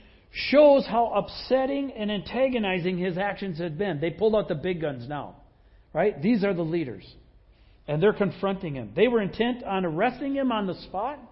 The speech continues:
and would have done so except for the fact that there was a large crowd there singing his praises. If you read the other gospel accounts of this,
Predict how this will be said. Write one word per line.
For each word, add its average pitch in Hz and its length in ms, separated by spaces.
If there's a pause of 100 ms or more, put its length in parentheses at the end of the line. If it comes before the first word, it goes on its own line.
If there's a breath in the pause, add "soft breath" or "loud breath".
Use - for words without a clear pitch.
(720 soft breath)
and 208 180
would 320 120
have 226 120
done 302 280
so 240 140
except 269 380
for 320 80
the 285 120
fact 190 480 (180 loud breath)
that 220 160
there 262 100
was 247 220
a 240 60
large 226 560
crowd 269 380
there 202 180
singing 254 420
his 220 200
praises. 240 480
If 175 140
you 196 200 (280 loud breath)
read 226 220
the 214 140
other 220 240
gospel 208 420
accounts 196 380
of 170 100
this, 185 200